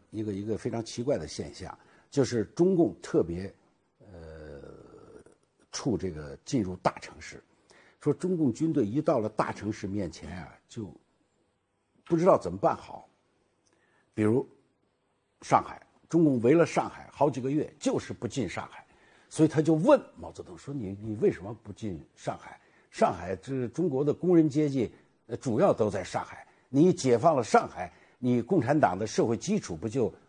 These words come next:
扩大了，就巩固了？”他说：“你猜毛泽东怎么说？”毛泽东说：“进上海很容易，但是进了上海怎么管？啊，上海这么大个城市，啊，说我们没有专家，我们不懂，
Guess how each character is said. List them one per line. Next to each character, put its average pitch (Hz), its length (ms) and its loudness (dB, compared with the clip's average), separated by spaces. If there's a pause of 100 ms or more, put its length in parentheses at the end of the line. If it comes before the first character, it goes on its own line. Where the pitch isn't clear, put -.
(140)
扩 - 200 2
大 101 180 0
了， 98 60 -4
就 123 140 -2
巩 85 220 -8
固 98 180 -6
了？” 73 100 -18 (520)
他 - 120 -8
说 123 80 -4
：“你 101 140 -2
猜 117 240 -8
毛 104 180 -10
泽 113 120 -10
东 120 120 -10
怎 - 140 -16
么 - 80 -20
说？” 90 180 -20 (440)
毛 107 120 -12
泽 117 80 -12
东 127 140 -10
说 110 260 -14 (460)
：“进 233 320 4
上 131 240 2
海 85 220 -12
很 120 260 2
容 110 300 0
易， 104 120 -6 (640)
但 208 160 6
是 165 120 0
进 269 180 6
了 170 80 0
上 139 180 -4
海 123 120 -8
怎 127 160 -10
么 185 100 -4
管？ - 260 -16 (1400)
啊， 110 200 -12
上 180 220 4
海 107 160 -4
这 269 180 6
么 170 80 0
大 - 140 -2
个 113 120 -8
城 107 320 -8
市， 104 200 -8 (540)
啊， - 280 -20 (400)
说 160 100 0
我 110 140 0
们 107 160 -4
没 120 140 -2
有 170 100 0
专 104 240 -10
家， 104 180 -10
我 82 120 -12
们 104 100 -8
不 180 100 -4
懂， - 240 -8